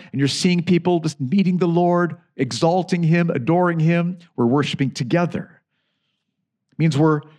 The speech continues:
being taught the Word of God together. That's what church does. That's what we're doing here. Here's the Word of God. We're learning the Word of God together.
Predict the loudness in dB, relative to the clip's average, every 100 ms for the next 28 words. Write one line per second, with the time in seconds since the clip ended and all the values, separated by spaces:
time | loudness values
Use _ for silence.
0 | _ _ _ _ _ _ _ -2 0 0
1 | -2 0 0 0 0 -2 0 0 -2 -8
2 | -14 _ _ _ _ -2 0 2 0 -2
3 | -10 -20 _ _ _ _ -8 -6 0 -2
4 | -2 -2 -2 0 -2 -2 0 0 2 2
5 | 2 2 0 -4 _ _ -10 -6 -4 -2
6 | -2 -2 -2 -2 -6 -16 _ _ _ _
7 | _ -4 0 0 0 -2 -2 -4 -4 -6
8 | -8 -4 -2 -4 -8 -18